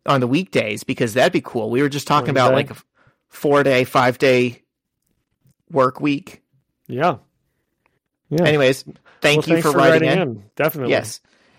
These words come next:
Speaker 1: And then, uh, another one from D B Z Perfection. I think that's Dragon Ball Z. And they said,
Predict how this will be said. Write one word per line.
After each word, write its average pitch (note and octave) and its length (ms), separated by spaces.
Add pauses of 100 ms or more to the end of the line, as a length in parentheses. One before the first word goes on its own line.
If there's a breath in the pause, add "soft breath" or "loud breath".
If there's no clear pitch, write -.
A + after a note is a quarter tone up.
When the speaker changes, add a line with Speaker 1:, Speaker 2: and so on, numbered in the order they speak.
(140)
Speaker 1:
And D3 180
then, D3 340 (140)
uh, C3 240
another D#3 280
one B2+ 320
from B2 500 (300)
D D3 200
B C3+ 200
Z B2+ 280
Perfection. A2+ 720
I G#2 60
think C3+ 220
that's A#2+ 220
Dragon A#2+ 340
Ball A#2 220
Z. B2 420 (1120)
And C3+ 280
they C#3 100
said, C3+ 440